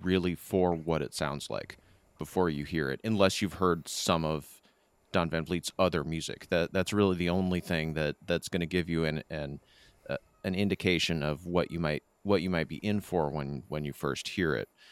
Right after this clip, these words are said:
It, it's, it, it's this completely singular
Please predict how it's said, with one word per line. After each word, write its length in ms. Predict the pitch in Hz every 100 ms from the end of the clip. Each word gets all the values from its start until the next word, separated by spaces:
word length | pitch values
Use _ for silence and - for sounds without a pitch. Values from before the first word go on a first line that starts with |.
| - _
It, 160 | 98 98
it's, 520 | 101 98 - - -
it, 240 | - 98 - _
it's 200 | - 101
this 180 | - 101
completely 680 | - 101 - - 113 - 92
singular 880 | - - 101 92 92 82 76 73